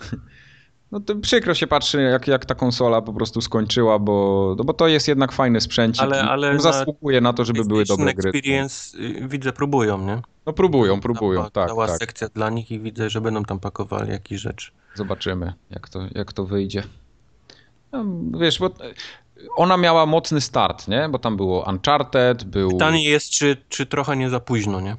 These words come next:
Speaker 2: To jest to pytanie,
Speaker 1: No,
Speaker 2: znaczy.
Speaker 1: pewnie, pewnie tak. No,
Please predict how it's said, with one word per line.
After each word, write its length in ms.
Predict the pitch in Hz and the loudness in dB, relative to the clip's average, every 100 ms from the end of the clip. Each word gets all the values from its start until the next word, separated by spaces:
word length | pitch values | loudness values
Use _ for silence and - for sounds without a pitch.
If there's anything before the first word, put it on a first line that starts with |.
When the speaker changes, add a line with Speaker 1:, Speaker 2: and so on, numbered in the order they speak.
| - | -8
Speaker 2:
To 120 | 113 | -6
jest 160 | 101 - | -6 -6
to 100 | 98 | -10
pytanie, 300 | - - 190 | -8 -4 2
Speaker 1:
No, 200 | 247 254 | 2 2
Speaker 2:
znaczy. 200 | 247 - | 0 -2
Speaker 1:
pewnie, 400 | 240 254 220 220 | -4 -2 -2 -2
pewnie 300 | 220 240 226 | -4 -4 -2
tak. 560 | 240 208 170 139 120 - | 0 2 4 2 0 -2
No, 140 | 120 | -4